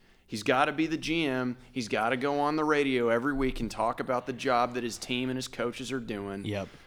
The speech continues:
Speaker 1: He can't shut the hell up. He can't just let an N F L team run like an N F L team. And I just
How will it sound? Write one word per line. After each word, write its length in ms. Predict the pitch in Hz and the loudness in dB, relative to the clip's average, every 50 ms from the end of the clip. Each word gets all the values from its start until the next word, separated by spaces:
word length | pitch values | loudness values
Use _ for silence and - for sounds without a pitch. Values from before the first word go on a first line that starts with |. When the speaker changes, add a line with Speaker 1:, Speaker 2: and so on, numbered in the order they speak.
| - _ | -18 _
Speaker 1:
He 120 | - 123 | -6 -6
can't 320 | - - 147 143 151 - - | -4 -2 0 0 0 0 -2
shut 380 | - - - 147 143 160 - | -4 -2 2 2 2 2 2
the 80 | 156 147 | 0 -2
hell 220 | 147 147 143 139 | 0 0 2 2
up. 240 | 123 117 117 113 - | 2 2 0 -2 -2
He 100 | - 120 | -8 -8
can't 340 | - - 143 147 156 143 127 | -8 -4 -4 -4 -4 -4 -4
just 300 | 127 135 123 - - - - - - _ - - - - - - _ _ _ - - | -4 -4 -4 -4 -6 -10 -16 -20 -20 _ -20 -20 -20 -20 -20 -20 _ _ _ -14 -6
let 320 | 107 107 127 139 151 143 - - - - _ _ _ | -2 2 2 2 2 0 -6 -14 -20 -20 _ _ _
an 120 | 135 127 | -2 0
N 140 | 127 131 131 | 0 2 2
F 180 | 131 120 - - | 2 0 2 2
L 160 | 120 113 110 | 2 2 2
team 400 | - - 120 117 113 107 104 - | 0 -2 -2 0 0 -2 -2 -4
run 280 | - 110 110 107 107 107 | -4 -2 0 0 0 0
like 160 | 98 98 92 | -2 -2 -2
an 100 | 101 95 | -4 -6
N 100 | 92 92 | -6 -6
F 140 | 90 92 - | -8 -6 -6
L 120 | 90 82 | -8 -8
team. 360 | - - 85 80 73 - - - - - - - - - - _ _ - | -8 -10 -12 -12 -12 -14 -14 -16 -16 -18 -20 -20 -20 -20 -20 _ _ -2
And 380 | 127 120 113 110 107 101 95 - - - - _ _ _ - | 0 2 2 2 0 -2 -6 -10 -16 -20 -20 _ _ _ -4
I 100 | 113 120 | -2 -2
just 320 | 127 151 151 - - - | -2 -2 -2 -2 -4 -6